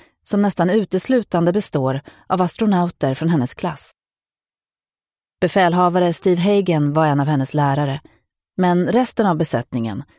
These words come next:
piloten Hank Redmond och uppdragsspecialisterna John Griffin, Lydia Danes och Vanessa Ford, är Joans kurskamrater. De som hon har tränat och lärt sig det här jobbet tillsammans med. De är mer än bara vänner.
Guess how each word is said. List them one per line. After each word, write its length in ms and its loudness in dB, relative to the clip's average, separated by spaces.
piloten 600 0
Hank 300 -2
Redmond 500 0
och 160 2
uppdragsspecialisterna 1200 0
John 200 2
Griffin, 500 0
Lydia 360 2
Danes 640 2
och 120 0
Vanessa 360 0
Ford, 420 0
är 80 2
Joans 340 0
kurskamrater. 880 -4
De 260 2
som 140 0
hon 120 2
har 80 0
tränat 640 0
och 120 -4
lärt 260 0
sig 200 -2
det 60 2
här 120 0
jobbet 420 -2
tillsammans 580 -2
med. 180 -8
De 180 4
är 140 4
mer 360 4
än 100 4
bara 220 0
vänner. 500 -2